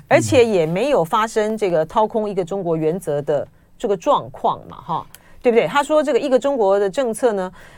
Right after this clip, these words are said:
没有任何的改变，因此绝对没有需要修改。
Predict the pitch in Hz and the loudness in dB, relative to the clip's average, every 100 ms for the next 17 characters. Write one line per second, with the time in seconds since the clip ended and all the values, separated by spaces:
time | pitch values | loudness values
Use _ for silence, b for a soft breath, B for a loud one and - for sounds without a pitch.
0 | B 247 349 226 294 226 - 170 185 175 | B 0 2 4 2 0 0 0 0 -2
1 | 107 160 208 - 254 254 156 - 196 233 | -6 -2 -4 -2 -6 -6 -8 -4 -2 0
2 | 208 165 170 - - 180 175 175 170 135 | 0 -2 -4 -8 -14 -10 -6 -4 -4 -4
3 | 101 - 170 151 151 147 139 71 | -10 -8 -6 -4 -6 -8 -10 -10